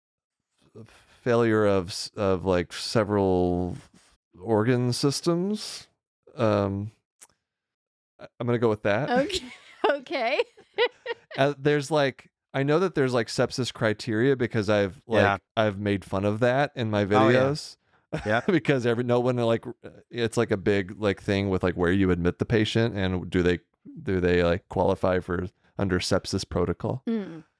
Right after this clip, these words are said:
Speaker 2: Okay,
Speaker 1: Um,
Speaker 2: so what are, what are some common signs and symptoms?
Speaker 1: What are some common signs? Okay, like, like, uh, vital sign problems. So, l-, like, hypotension, low blood pressure, um,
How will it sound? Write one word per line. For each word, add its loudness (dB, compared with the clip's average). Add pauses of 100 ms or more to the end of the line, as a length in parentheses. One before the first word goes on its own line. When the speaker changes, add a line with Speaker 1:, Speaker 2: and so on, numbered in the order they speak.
Speaker 2:
Okay, 2
Speaker 1:
Um, -2
Speaker 2:
so -2
what 0
are, 0
what -2
are -2
some -12
common -4
signs -4
and -6
symptoms? -2
Speaker 1:
What 6
are 4
some -6
common -2
signs? 0 (120)
Okay, 0
like, -2
like, 0 (380)
uh, -2
vital 2
sign -2
problems. -4
So, 0
l-, -4
like, -2
hypotension, 0
low 2
blood 0
pressure, 0
um, -2